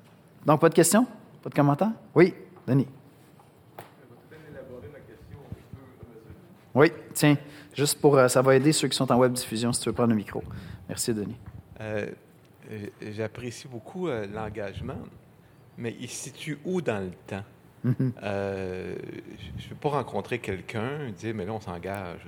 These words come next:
Speaker 2: demain matin. »
Speaker 1: Oui.
Speaker 2: Euh, il peut y avoir une période très longue. Euh, sur-, surtout du, du côté de la confidentiali-, fi-,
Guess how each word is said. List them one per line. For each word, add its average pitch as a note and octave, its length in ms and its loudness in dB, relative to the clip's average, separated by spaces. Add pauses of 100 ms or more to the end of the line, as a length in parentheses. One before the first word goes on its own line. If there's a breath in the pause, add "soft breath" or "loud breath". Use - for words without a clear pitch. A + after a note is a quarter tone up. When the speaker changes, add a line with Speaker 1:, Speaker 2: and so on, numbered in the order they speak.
Speaker 2:
demain F#2 220 -10
matin. » F#2 260 -12 (380)
Speaker 1:
Oui. B2 180 4 (600 loud breath)
Speaker 2:
Euh, F#2 180 -8 (140)
il G2+ 100 -12
peut - 120 -6
y G#2 40 2
avoir A#2 160 2
une A#2 80 -4
période G#2+ 440 -4
très G#2 240 -2
longue. A2 300 -6 (1300)
Euh, F2+ 380 -8 (600)
sur-, - 240 -10 (600)
surtout E3 440 -6
du, F3+ 140 -8 (280)
du A2 120 -10
côté B2+ 540 4
de A#2 120 -4
la G#2+ 80 4
confidentiali-, G#2+ 880 0 (240)
fi-, - 200 -16